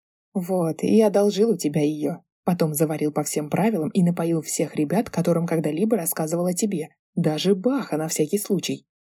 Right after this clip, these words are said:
Он радостно улыбнулся и продолжил чистить, боясь, что я могу его перебить. Вдобавок, я понял, что ты не собираешься открывать свою истинную сущность, поэтому у меня был серьёзный шанс проиграть пари. А проиграть пари значило бы лишиться огромной суммы денег,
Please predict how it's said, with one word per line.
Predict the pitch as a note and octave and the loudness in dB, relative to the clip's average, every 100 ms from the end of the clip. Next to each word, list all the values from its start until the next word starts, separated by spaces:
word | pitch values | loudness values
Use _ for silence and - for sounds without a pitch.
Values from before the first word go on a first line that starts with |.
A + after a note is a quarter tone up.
| - | -4
Он | G3 G3 | -2 0
радостно | F3 F#3 E3 - D#3 | -2 -2 -2 -2 -2
улыбнулся | D#3 E3 F3 G3+ G#3 E3 | 0 2 4 4 2 0
и | |
продолжил | D#3 D#3+ E3+ E3+ D#3+ | 0 0 0 0 -4
чистить, | D3+ E3 - - G#3 G3+ | -2 -4 -4 -2 0 0
боясь, | E3+ D#3+ E3+ - | -2 -2 -2 -2
что | - | -4
я | E3+ E3 | -4 -4
могу | D#3+ E3 | -4 -2
его | D#3+ D#3 F3 | -2 -2 -2
перебить. | F3+ F#3+ G3+ E3 - - _ _ _ _ - | 0 0 0 -4 -8 -16 _ _ _ _ -10
Вдобавок, | D#3 D3+ D3 C#3+ D3 G#3 A3+ | -4 0 0 -2 -4 -4 -2
я | D#3+ | -4
понял, | D#3 E3+ G3 A3+ | 0 0 2 0
что | - D#3 | -2 -6
ты | - | 2
не | A3 | 2
собираешься | B3+ C#4+ E4 E3 D3+ - | 4 2 2 0 0 -4
открывать | D#3+ F3+ G3 B3+ | -2 -2 0 2
свою | A3+ G#3+ | 4 2
истинную | G#3 F3 - F#3+ G#3 | 2 -2 0 2 2
сущность, | - - - - - | 0 -4 -2 -4 -2
поэтому | D4+ F#4 C#4 A#3 | 0 2 2 2
у | A#3 | 4
меня | A#3 A#3+ | 2 4
был | G#3+ G#3+ | 4 4
серьёзный | G#3 F#3+ F#3+ F#3 | 2 2 -2 -2
шанс | F3 - F#3 - | -4 -2 -2 0
проиграть | D3 C#3+ C#3+ - | 0 0 -2 0
пари. | E3 E3+ - _ | 0 0 -4 _
А | - E3+ | -4 0
проиграть | E3 D#3 D#3 D3+ - | 4 4 4 2 2
пари | F3+ F3+ C4 D4 | -2 2 4 4
значило | G#3 F#3+ F#3 F3+ | 4 0 0 0
бы | E3+ | 2
лишиться | D3 D3 - E3+ D3 | 2 0 0 0 0
огромной | D3 E3 E3 C#3+ | 2 2 2 0
суммы | - D#3+ D3+ | -2 -2 0
денег, | D3+ C#3+ C#3+ | 0 -2 -4